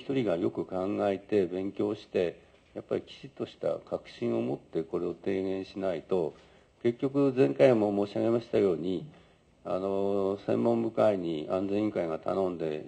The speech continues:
いいものがまとまっても、結局は委員会の決定にならないというようなことになっ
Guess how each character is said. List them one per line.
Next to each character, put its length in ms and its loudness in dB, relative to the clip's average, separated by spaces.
い 140 -2
い 40 0
も 140 0
の 80 -2
が 100 -2
ま 120 -4
と 140 -4
ま 140 0
っ 60 -8
て 180 -14
も、 260 -8
結 200 -6
局 220 -2
は 120 6
委 60 2
員 160 0
会 200 0
の 100 -6
決 200 -4
定 180 2
に 120 -2
な 100 -2
ら 140 0
な 160 0
い 60 -8
と 200 -12
い 60 -6
う 0 -
よ 80 0
う 80 0
な 80 -2
こ 120 -8
と 380 -4
に 100 -8
な 100 -8
っ 20 -14